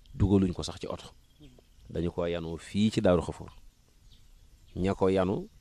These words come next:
ñi ngi tolloon ci fukki nit ak juróom benn. Fi lañ ko jële, yóbbu ko, jaarale ko Ndaam ci sëñ Daam Abdourahmane. Looloo ni ñu waxee moom moo ko santaane woon. Xam naa digganteem ak sëñ Daam Abdourahmane moom xóotoon na lool. Sëñ Daam ñaanal ko, ñu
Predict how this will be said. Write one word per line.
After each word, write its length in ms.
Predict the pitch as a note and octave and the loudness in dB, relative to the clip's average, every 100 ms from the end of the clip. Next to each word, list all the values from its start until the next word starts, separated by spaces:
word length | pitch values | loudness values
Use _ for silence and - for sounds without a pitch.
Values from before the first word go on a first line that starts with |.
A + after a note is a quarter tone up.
| - | -8
ñi 140 | F2+ | -6
ngi 100 | F2 | -6
tolloon 340 | - F#2+ F#2 F2 | -2 0 2 0
ci 100 | - | -6
fukki 300 | - A#2+ - | -10 -8 -2
nit 140 | G#2 - | -2 -2
ak 100 | G2+ | -8
juróom 240 | F#2+ G2 E2 | -2 -2 -2
benn. 180 | D2+ C#2 - _ - - - - _ | -6 -8 -20 _ -20 -20 -20 -20 _
Fi 120 | - | -6
lañ 140 | F2+ F2 | -4 -2
ko 100 | E2+ | -4
jële, 320 | F2 G2+ C3+ | 0 0 0
yóbbu 320 | - F#2 F2 | -2 -2 -2
ko, 100 | E2+ D#2+ | -4 -2
jaarale 320 | F2 E2+ E2 | -2 0 -2
ko 120 | E2 | -6
Ndaam 260 | D#2+ E2+ F2+ | -4 -2 -2
ci 60 | E2 | -4
sëñ 200 | F2 E2 | -6 -4
Daam 160 | E2 D#2 | -6 -8
Abdourahmane. 520 | D#2+ D#2+ E2+ D#2 D#2 - _ - _ - - _ _ - | -6 -8 -6 -8 -8 -14 _ -20 _ -20 -20 _ _ -10
Looloo 240 | F2 E2+ F#2+ - _ _ - | -4 0 -2 -4 _ _ -8
ni 160 | F2 G2+ | -2 4
ñu 80 | A#2+ | 4
waxee 220 | G2+ F2+ | 4 0
moom 180 | F2 E2 | -2 -2
moo 80 | E2 | -4
ko 80 | E2 | -6
santaane 380 | F2 D#2+ D#2 D2 | -8 -6 -6 -6
woon. 140 | - - _ _ _ _ | -10 -14 _ _ _ _
Xam 180 | E2 F2 | -4 -2
naa 120 | E2+ | -2
digganteem 500 | E2+ A#2 C#3+ B2 G#2+ | -2 4 4 6 2
ak 120 | F#2+ | 0
sëñ 200 | - G2 | -2 0
Daam 180 | F2 C#2+ | -2 -4
Abdourahmane 440 | E2 D#2+ D#2+ D#2 | -4 -4 -4 -8
moom 160 | D2+ G#2 - _ - - - | -10 -16 -20 _ -20 -20 -4
xóotoon 320 | G2 F#2 D#2+ | -2 0 -2
na 80 | D2 | 0
lool. 180 | D2 D#2+ - E3+ - - | -2 -2 -6 -20 -20 -20
Sëñ 240 | - F2 F2 | -6 -2 2
Daam 180 | E2+ E2 | 2 2
ñaanal 360 | E2 G#2 G#2 | 4 6 6
ko, 220 | F#2+ A#2+ F#3 _ - - _ | 4 0 -4 _ -20 -20 _
ñu 100 | - | -8